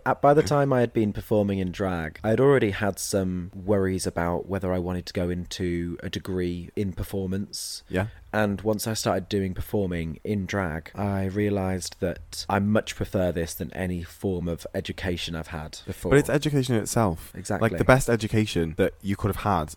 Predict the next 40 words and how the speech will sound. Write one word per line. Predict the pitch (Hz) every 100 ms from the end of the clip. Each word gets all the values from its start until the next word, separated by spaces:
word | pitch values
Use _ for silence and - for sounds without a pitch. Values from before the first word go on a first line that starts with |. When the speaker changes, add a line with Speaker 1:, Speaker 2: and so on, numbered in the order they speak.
| -
Speaker 2:
for | -
performance | 101 92 92 85 73 - -
is | 90 82 - -
performing | 87 85 78
for | 76 78
a |
living. | 78 78 80 - -
Speaker 1:
Mm. | 104 90 -
Speaker 2:
Starting | - - 113 110 113 104
at | 98
the, | 101
at | 95 90
the |
bottom, | 85 92 85 80
working | 92 98 - 110
your | 107
way | 98 95
up, | 92 - - -
learning | 98 101 107
things | 107 107 101
along | 95 92 92
the | 90
way. | 87 76 87
As, | 117 -
as | 107 101 -
shit | - - 127 104
as | 101
some | - 110
of |
the | 101
jobs | 95 98 90
that | 82
you've | 92 87
had, | 90 104 82 87 - -
not | 95 -
to, | 90
like, | 82 80
beat | 87 -
you | 82
down | 87 82 -